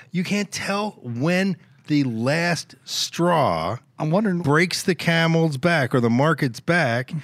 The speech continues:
Speaker 1: and all of a sudden, this time it's not different. It is a disaster from a capital standpoint. You lose too much money.
Speaker 2: So, uh, how, you know, like, what's, what's a loss if, if you, if you lose
Speaker 1: Hey,
Speaker 2: too
Speaker 1: the average loss historically on the S-,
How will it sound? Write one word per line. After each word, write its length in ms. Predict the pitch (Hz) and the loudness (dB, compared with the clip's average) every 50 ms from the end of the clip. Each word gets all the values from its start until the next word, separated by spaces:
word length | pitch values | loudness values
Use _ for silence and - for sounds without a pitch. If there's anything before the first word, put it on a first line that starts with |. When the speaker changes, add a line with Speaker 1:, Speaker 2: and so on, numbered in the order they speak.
| - - - - - - | -12 -16 -20 -20 -10 -6
Speaker 1:
and 140 | 143 135 139 | -4 -4 -4
all 320 | - - 143 143 170 190 | -4 -2 -2 0 0 0
of 80 | 208 202 | 0 0
a 80 | 214 - | 0 -2
sudden, 440 | - - 226 220 220 175 143 127 | -2 -2 -2 -2 0 0 0 0
this 140 | 127 160 143 | 0 0 -2
time 280 | - - 170 175 170 170 | 0 -2 0 0 0 0
it's 120 | 143 - | 0 0
not 200 | 196 202 208 - | 0 0 0 2
different. 420 | - 226 214 - - 151 139 - - - | 0 0 0 2 0 0 -2 -2 -4 -6
It 160 | 147 151 - | -6 -6 -4
is 320 | - 165 147 143 131 127 - | -2 0 0 0 0 -2 -4
a 160 | - 147 127 | -4 -2 -2
disaster 1000 | 120 107 135 120 107 98 87 90 113 151 196 208 185 - - - 110 101 107 110 - _ - - - - - _ | 0 0 0 -2 -2 -2 -4 -2 -2 -2 -2 -2 -4 -6 -6 -2 -2 -2 -2 -2 -6 _ -20 -20 -20 -20 -20 _
from 160 | - - 127 120 | -8 -4 -4 -4
a 40 | |
capital 460 | 107 - 135 127 123 - - 92 92 85 | -2 -2 -2 -2 -2 -2 -4 -8 -8 -8
standpoint. 540 | - - 101 82 78 - - 90 - - - _ | -6 -6 -6 -6 -6 -8 -10 -12 -12 -12 -14 _
You 140 | - 110 110 | -4 -2 -2
lose 320 | 113 120 131 131 123 - - | 2 2 2 2 2 0 -2
too 180 | - - 156 | -4 -4 0
much 300 | 143 127 123 110 - - | 2 2 2 0 0 -2
money. 320 | 120 113 113 104 82 - - _ - | 0 0 0 0 -2 -4 -10 _ -8
Speaker 2:
So, 240 | - 175 170 165 | -4 0 0 2
uh, 140 | 156 156 - | 0 0 -2
how, 240 | - - 139 147 - - _ - 180 185 185 | -6 -8 -8 -8 -10 -14 _ -20 -18 -14 -6
you 160 | 190 175 160 | -4 -2 0
know, 140 | 156 147 147 | 2 2 2
like, 280 | 151 156 143 135 - | 2 2 0 0 0
what's, 220 | 175 165 - - 165 151 | -2 -2 -2 -4 -8 -6
what's 260 | 147 151 151 - - | -6 -4 -4 -2 -2
a 60 | 165 | -2
loss 580 | 156 139 135 139 135 139 147 147 - - - - - | 0 0 0 0 -2 -2 -2 -4 -4 -6 -6 -8 -6
if, 200 | - 147 131 127 - - | -4 -2 -2 -2 -4 -6
if 240 | 139 117 - - 131 | -8 -8 -8 -8 -8
you, 120 | 131 131 - | -8 -6 -6
if 180 | 123 117 - 139 | -8 -8 -6 -6
you 100 | 139 131 | -4 -2
lose 260 | 123 139 151 147 123 | 0 2 2 2 2
Speaker 1:
Hey, 100 | 160 196 226 | 2 2 2
Speaker 2:
too 40 | |
Speaker 1:
the 200 | - 135 127 120 - | 2 0 -2 -2 -2
average 520 | 123 123 147 165 165 - 190 160 - - | -2 0 0 0 -2 -2 -4 -4 -4 -4
loss 320 | 139 139 156 170 160 - - | -4 -2 -2 -2 -2 -4 -4
historically 720 | 120 - - - 135 143 175 180 - - - 120 117 107 | -6 -6 -6 -4 -4 -2 -2 -4 -6 -4 -2 -2 0 0
on 200 | 101 104 104 104 | 0 -2 -2 -2
the 120 | 113 117 | -2 -2
S-, 300 | 127 139 131 - - - | -4 -4 -6 -8 -12 -18